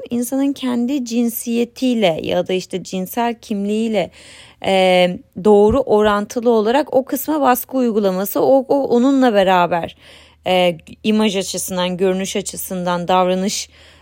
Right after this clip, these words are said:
açısından, e, öyle bir tutarlılık sergilemesi gibi işte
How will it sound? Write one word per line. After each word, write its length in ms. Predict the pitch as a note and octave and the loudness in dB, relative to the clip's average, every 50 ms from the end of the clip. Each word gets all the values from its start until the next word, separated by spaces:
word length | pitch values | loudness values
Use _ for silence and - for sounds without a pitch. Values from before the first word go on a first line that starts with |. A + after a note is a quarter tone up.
| _ - - | _ -8 -4
açısından, 840 | G3+ G3+ - - G3 F3 - - F#3+ F3 E3 D#3+ D#3+ E3 E3 D#3 | -4 -4 -4 -6 -8 -8 -8 -6 -4 -2 0 0 0 -2 -2 -6
e, 480 | - - F3 F3 E3+ E3+ E3+ E3 E3 - - | -8 -6 -4 -2 -2 -2 -2 -4 -4 -2 2
öyle 320 | - A3 A#3 A3 A3 F3+ | 4 4 4 4 2 -4
bir 100 | G3 - | -6 -10
tutarlılık 680 | - - G#3+ - - A3 G#3 G3+ G3 G3+ G3+ G#3+ G#3+ - | -10 -12 -10 -4 0 2 2 4 2 2 -2 -4 -4 -6
sergilemesi 1040 | - - A#3+ G3+ F3+ F3+ E3 F3 F3 E3+ E3+ E3 E3 E3 - - - E3+ E3 D3 - | -4 0 2 4 4 4 2 0 0 0 0 0 -2 -4 -6 -4 -2 -2 -2 -2 -2
gibi 180 | - D#3+ - | -8 -10 -10
işte 240 | C#3 - - - | -10 -12 -12 -16